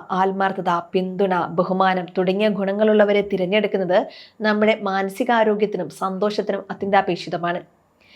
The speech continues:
തെറ്റായ സൗഹൃദങ്ങളെ തിരിച്ചറിയാനും അവ ഒഴിവാക്കാനും ശ്രദ്ധിക്കുക.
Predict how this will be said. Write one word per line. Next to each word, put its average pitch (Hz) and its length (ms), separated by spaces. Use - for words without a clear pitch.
തെറ്റായ 269 340
സൗഹൃദങ്ങളെ 254 500
തിരിച്ചറിയാനും 208 760
അവ 196 180
ഒഴിവാക്കാനും 190 640
ശ്രദ്ധിക്കുക. 180 400